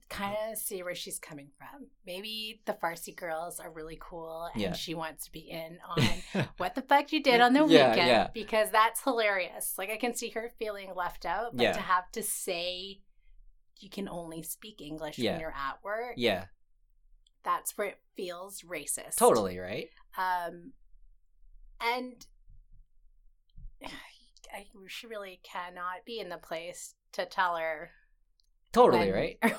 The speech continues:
Speaker 2: right?
Speaker 1: <laughs> when she should and
Speaker 2: Yeah,
Speaker 1: should not speak
Speaker 2: exactly. I don't
Speaker 1: her
Speaker 2: think
Speaker 1: language.
Speaker 2: I just, I, I thought, I, when, when I heard that, I got really, really angry 'cause I was
Speaker 1: Yeah.
Speaker 2: like, "You have no right to tell people what language they can and cannot speak."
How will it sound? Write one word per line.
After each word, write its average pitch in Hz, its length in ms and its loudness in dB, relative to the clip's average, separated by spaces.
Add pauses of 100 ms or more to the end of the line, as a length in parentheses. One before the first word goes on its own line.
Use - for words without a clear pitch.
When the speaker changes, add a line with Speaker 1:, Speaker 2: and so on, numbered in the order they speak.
(240)
Speaker 2:
right? 277 440 4
Speaker 1:
<laughs> - 40 -14
when 254 220 -2
she 269 180 -4
should 214 320 2
and 180 80 -8
Speaker 2:
Yeah, 311 360 6
Speaker 1:
should 196 40 4
not 202 240 2
speak 170 300 -8
Speaker 2:
exactly. 170 500 4
I 151 80 6
don't 220 200 8
Speaker 1:
her 233 60 6
Speaker 2:
think 185 120 2
Speaker 1:
language. 156 720 -4 (320)
Speaker 2:
I 147 100 6
just, 202 240 -2 (840)
I, - 140 -2 (1500)
I 127 120 2
thought, 120 340 4
I, 127 80 0
when, 120 260 0
when 123 160 2
I 110 60 8
heard 104 260 0
that, 143 140 6
I 104 80 4
got 95 240 4
really, 95 200 -2
really 95 240 -4
angry 98 440 -2
'cause 196 200 -2
I 113 80 8
was 110 80 4
Speaker 1:
Yeah. 113 60 -2
Speaker 2:
like, 98 280 0 (1200)
"You 135 220 2
have 185 220 4
no 143 140 4
right 104 240 4
to 107 80 -12
tell 92 180 -4
people 92 340 -4
what 92 240 -2
language 92 300 -8
they 90 80 -12
can 87 180 -10
and 80 120 -12
cannot 82 220 -14
speak." - 320 -14